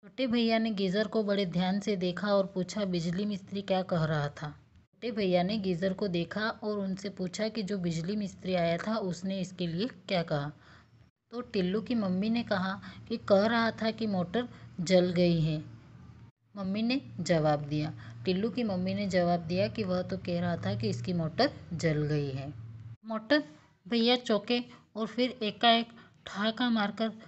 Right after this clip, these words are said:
हंस पड़े। पहले तो भैया ने कहा कि "मोटर",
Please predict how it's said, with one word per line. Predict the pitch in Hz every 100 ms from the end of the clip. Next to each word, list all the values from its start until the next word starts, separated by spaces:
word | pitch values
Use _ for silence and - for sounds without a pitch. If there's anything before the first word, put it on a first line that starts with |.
| - -
हंस | 220 -
पड़े। | - 175 147
पहले | 160 - - - - 240
तो | 277
भैया | 233 214 220
ने | 233
कहा | 233 233
कि | 240
"मोटर", | 233 220 208 294